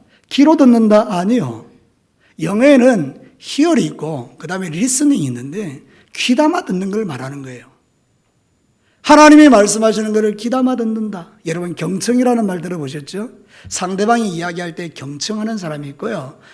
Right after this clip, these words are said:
어떤 사람은 한 귀로 듣고 한 귀로 흘려버립니다. 하나님의 말씀도 똑같습니다. 여러분들 중에는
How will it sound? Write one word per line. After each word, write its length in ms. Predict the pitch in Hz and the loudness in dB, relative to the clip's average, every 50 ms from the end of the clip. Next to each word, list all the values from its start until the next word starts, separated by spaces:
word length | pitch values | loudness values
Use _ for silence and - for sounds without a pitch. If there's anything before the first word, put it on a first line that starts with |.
| _ - | _ -12
어떤 260 | 165 156 - 202 226 | -10 -8 -8 -6 -6
사람은 260 | 208 214 208 196 196 | -4 -4 -6 -6 -8
한 220 | 170 - 247 269 | -10 -8 -8 -8
귀로 180 | 254 247 208 196 | -8 -8 -8 -10
듣고 240 | 165 175 170 - 170 | -12 -12 -16 -16 -16
한 140 | 170 214 208 | -16 -16 -16
귀로 160 | 196 180 175 | -14 -12 -10
흘려버립니다. 880 | 214 233 220 214 - - 151 135 127 131 131 127 123 - - _ _ _ _ _ _ _ _ _ _ _ _ _ _ _ _ _ _ | -10 -8 -8 -10 -12 -14 -14 -14 -14 -14 -16 -18 -20 -20 -20 _ _ _ _ _ _ _ _ _ _ _ _ _ _ _ _ _ _
하나님의 420 | - 240 247 262 294 302 302 285 | 0 2 4 6 8 8 8 8
말씀도 460 | 254 220 202 - 254 247 240 240 233 226 | 6 6 2 2 0 0 0 0 -2 -2
똑같습니다. 640 | 208 - - 196 190 - 185 175 156 147 151 160 170 | -8 -10 -8 -8 -8 -8 -10 -10 -12 -12 -12 -10 -6
여러분들 420 | 202 226 247 247 262 262 262 254 | -4 -2 -2 -2 -2 -2 -2 -2
중에는 640 | 214 240 233 226 208 208 226 233 220 185 156 151 - | -4 -4 -4 -2 -2 0 2 2 2 2 0 -4 -8